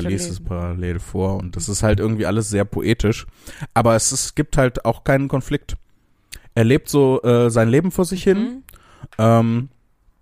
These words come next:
Speaker 2: und, äh, schreibt seine Gedichte, dann begegnet er ein paar Menschen,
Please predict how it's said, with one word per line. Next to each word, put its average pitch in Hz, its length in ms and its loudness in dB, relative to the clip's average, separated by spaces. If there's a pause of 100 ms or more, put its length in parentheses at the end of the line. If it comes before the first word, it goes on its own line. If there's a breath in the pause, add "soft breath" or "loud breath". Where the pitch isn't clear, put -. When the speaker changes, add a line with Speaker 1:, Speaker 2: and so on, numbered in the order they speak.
(560)
Speaker 2:
und, 113 480 2
äh, 110 220 4
schreibt - 280 0
seine 113 220 2
Gedichte, 143 480 0 (320 loud breath)
dann 107 540 -2
begegnet 135 420 0
er 160 80 4
ein 147 100 0
paar 165 160 -2
Menschen, 175 540 -4